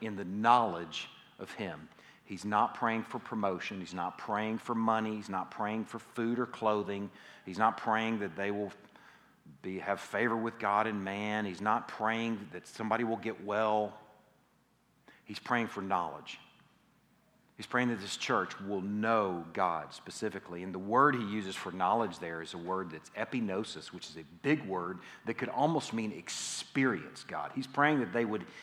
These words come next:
experience God.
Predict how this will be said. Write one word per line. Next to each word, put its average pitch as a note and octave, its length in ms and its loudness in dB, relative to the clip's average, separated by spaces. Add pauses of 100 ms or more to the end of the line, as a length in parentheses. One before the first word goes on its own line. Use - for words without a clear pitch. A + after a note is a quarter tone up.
(160)
experience - 1400 -2 (760)
God. D#2 320 -4